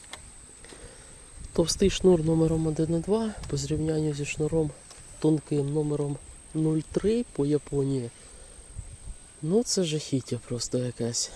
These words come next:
Але ще більше жахіття для мене — це котушка розміром одна тисяча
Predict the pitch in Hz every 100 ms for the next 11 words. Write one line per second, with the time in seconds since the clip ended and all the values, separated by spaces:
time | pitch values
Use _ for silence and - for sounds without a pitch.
0 | - 139 139 135 - 127 135 139 - 120
1 | 117 - 214 - 214 180 175 175 165 -
2 | 143 - - 156 170 - 160 165 - -
3 | - - - - - 139 139 127 131 123
4 | 123 127 123 123 - 202 - 196 - 185